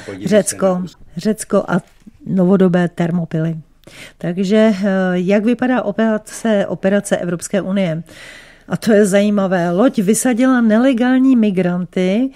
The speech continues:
Speaker 2: na řeckém ostrově. Nechte to radši na ře-, řecích, hruší, eh, zuří Zahradil. Europoslanec za O D S Jan Zahradil se na svém účtu na sociální síti vyjádřil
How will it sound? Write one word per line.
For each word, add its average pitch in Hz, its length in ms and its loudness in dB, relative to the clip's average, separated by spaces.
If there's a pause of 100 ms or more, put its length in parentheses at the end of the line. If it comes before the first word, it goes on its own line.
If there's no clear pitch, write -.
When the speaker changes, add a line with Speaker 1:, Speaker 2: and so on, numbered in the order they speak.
(160)
Speaker 2:
na 202 160 2
řeckém 208 480 -2
ostrově. 226 600 -2 (500)
Nechte 208 540 -4
to 269 180 -2
radši 240 280 -4
na 175 240 -2 (100)
ře-, 180 160 -2 (320)
řecích, 196 640 -4
hruší, 196 640 -4
eh, 170 600 -6 (500)
zuří 190 460 -6 (200)
Zahradil. 175 640 -6 (640)
Europoslanec 190 840 -2
za 180 380 -8
O 175 140 -4
D 180 240 -2
S 180 220 -6
Jan 196 200 -4
Zahradil 180 640 -4
se 208 200 -6
na 180 120 -6
svém 180 340 -8
účtu 185 320 -8
na 202 120 -2
sociální 190 580 -6
síti 208 340 -6
vyjádřil 185 580 -2